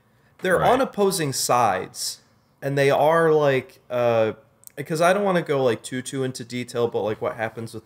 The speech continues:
Speaker 1: Mika, because, I mean, you learn within the first volume, but I, I don't wanna, like, give away super hardcore spoilers that early on. But basically,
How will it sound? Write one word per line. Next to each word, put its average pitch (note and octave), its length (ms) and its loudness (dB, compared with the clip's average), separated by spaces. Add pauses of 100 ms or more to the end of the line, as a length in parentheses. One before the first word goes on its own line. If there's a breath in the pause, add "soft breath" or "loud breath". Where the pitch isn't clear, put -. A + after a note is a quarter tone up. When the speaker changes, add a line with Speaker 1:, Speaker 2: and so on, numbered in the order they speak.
Speaker 1:
Mika, A#2 380 -4
because, A#2+ 280 -10
I C#3+ 60 -6
mean, E3 260 -2 (1000 soft breath)
you F3+ 240 -2
learn A3+ 360 4
within G3 280 -2
the E3 80 -2
first D#3 460 0
volume, B2+ 640 0
but A#2+ 260 -8
I, A#2+ 160 -4 (120)
I B2+ 100 0
don't D3 120 0
wanna, C#3 220 0
like, A#2+ 240 0
give A#2+ 180 -6
away A2 200 0
super B2 440 -6
hardcore C3 480 -2
spoilers C3+ 840 -2 (420)
that B2+ 200 -2
early C#3+ 320 0
on. C3+ 240 -2 (220 soft breath)
But F3+ 180 -4
basically, G#3+ 760 0